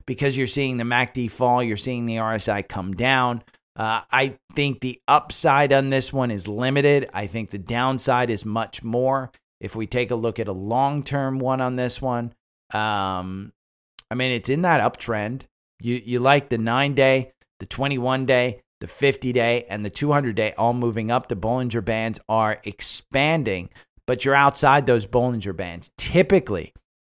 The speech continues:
when you're on the upside of those Bollinger Bands, uh, the run needs significant catalysts to continue. Um, the algorithm doesn't do as good as buy and hold. The algorithm, seventy-five percent over two years.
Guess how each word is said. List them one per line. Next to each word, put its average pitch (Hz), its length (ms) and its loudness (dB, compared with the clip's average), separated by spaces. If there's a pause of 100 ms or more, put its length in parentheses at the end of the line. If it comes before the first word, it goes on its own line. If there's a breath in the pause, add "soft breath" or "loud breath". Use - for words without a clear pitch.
(160)
when 123 200 -6
you're 120 120 -2
on 123 100 -2
the 123 240 -4
upside 175 540 4
of 160 140 0
those 180 220 6
Bollinger 139 580 6
Bands, 92 500 -6 (480)
uh, 107 240 0 (100)
the 135 160 4
run 123 640 4 (380)
needs 127 680 2 (120)
significant 147 1400 0
catalysts 113 800 -2
to 104 160 -8
continue. 95 600 -8 (680)
Um, 90 400 -4
the 120 160 -8
algorithm 170 720 6 (120)
doesn't 147 320 6
do 151 180 4
as 139 120 2
good 147 220 6
as 131 100 2
buy 120 240 2
and 127 120 2
hold. 127 380 0
The 127 100 0
algorithm, 131 560 2 (280 soft breath)
seventy-five 143 800 4
percent 135 380 0
over 123 220 2
two 139 220 -2
years. 131 440 -4